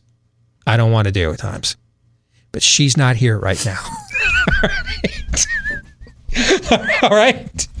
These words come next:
For the other three hundred thirty-one million people on this earth,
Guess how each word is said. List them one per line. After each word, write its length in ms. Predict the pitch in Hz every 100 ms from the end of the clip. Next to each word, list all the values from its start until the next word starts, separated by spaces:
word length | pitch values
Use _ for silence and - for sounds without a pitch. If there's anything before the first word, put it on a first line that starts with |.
| - - - - - - - _ - -
For 300 | - - -
the 140 | 208 302
other 180 | 311
three 260 | 269 214 220
hundred 260 | 214 190 -
thirty-one 840 | 196 185 180 - - - 180 170
million 300 | 170 165 170
people 280 | 180 160 165
on 140 | 160
this 220 | 165 156
earth, 320 | 147 208 -